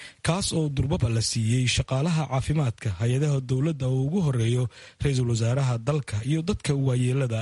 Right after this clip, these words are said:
ah. Hase yeeshee, midkan xoogaaga hakadka ka galay waddamada qaar ee Yurub ayaa isna qayb weyn ka ah isticmaalkiisa dalkan Australia, kaas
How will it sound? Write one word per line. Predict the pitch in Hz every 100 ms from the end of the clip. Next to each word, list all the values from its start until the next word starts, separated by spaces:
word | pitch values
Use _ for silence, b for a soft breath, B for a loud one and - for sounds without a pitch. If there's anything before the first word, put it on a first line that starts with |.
| 123
ah. | 117 - B B B B B B
Hase | 185 - 160
yeeshee, | 160 135 165 165
midkan | 196 - 170 165
xoogaaga | 143 156 165 180 170 156
hakadka | 147 180 147 - 131
ka | 170
galay | 143 120 117
waddamada | 117 117 127 139 127
qaar | - 131 117
ee | 113
Yurub | 117 170 139 101 B B B
ayaa | - 127 147 143
isna | - 156
qayb | 151 165 185 180
weyn | 170 160 143
ka | 160
ah | 113 110 120
isticmaalkiisa | - 139 123 143 120 - 117 127
dalkan | 120 123 - 110 110
Australia, | 107 - 127 117 104 104 B B B -
kaas | 135 147